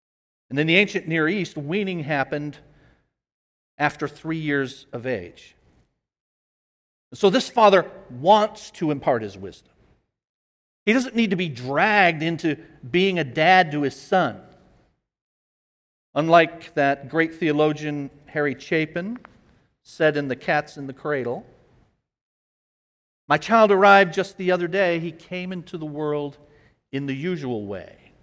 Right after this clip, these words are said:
But there are planes to catch and bills to pay.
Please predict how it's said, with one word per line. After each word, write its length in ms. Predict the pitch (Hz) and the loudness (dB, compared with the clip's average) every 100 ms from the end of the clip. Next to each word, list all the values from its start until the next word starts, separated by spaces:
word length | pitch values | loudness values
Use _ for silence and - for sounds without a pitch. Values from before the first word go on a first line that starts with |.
| _ _ | _ _
But 140 | 180 | -2
there 100 | 202 | 2
are 80 | 180 | 2
planes 460 | 180 185 190 196 - | 2 -2 -2 -4 -10
to 100 | 170 | -10
catch 360 | - 170 180 | -2 -2 -2
and 140 | 139 120 | -12 -6
bills 300 | 165 175 - | -4 -4 -6
to 100 | 156 | -12
pay. 440 | 170 160 180 202 | -6 -4 -4 -8